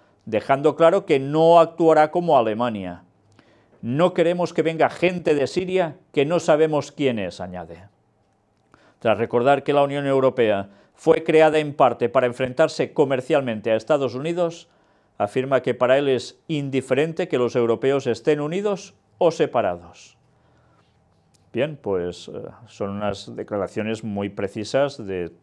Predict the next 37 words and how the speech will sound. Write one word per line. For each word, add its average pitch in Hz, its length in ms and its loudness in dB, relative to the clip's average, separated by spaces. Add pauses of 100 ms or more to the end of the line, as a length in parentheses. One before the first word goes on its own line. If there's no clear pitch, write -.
(120)
toda 110 240 0
la 107 160 2
política 113 540 -4
tal 104 160 -4
como 98 200 -6
la 87 160 2
iba 98 180 -2
a 92 60 0
marcar. 95 480 -4 (1400)
Y 110 60 2
aún 160 160 2
ha - 20 4
habido 165 220 0
más. - 400 -8 (800)
Trump, 160 340 2
que 143 120 0
tomará 127 340 2
posesión 156 420 -2
del 151 160 4
cargo 160 300 4
el 139 100 2
próximo 139 400 0
viernes, 151 420 2
se 151 160 0
ha 165 60 4
referido 185 380 -2
además 170 360 -2
a 156 60 -2
la 156 120 2
salida 165 360 0
del 143 160 0
Reino 160 240 -2
Unido 160 260 -2
de 147 80 2
la 135 120 4
Unión 135 240 -2
Europea 117 560 0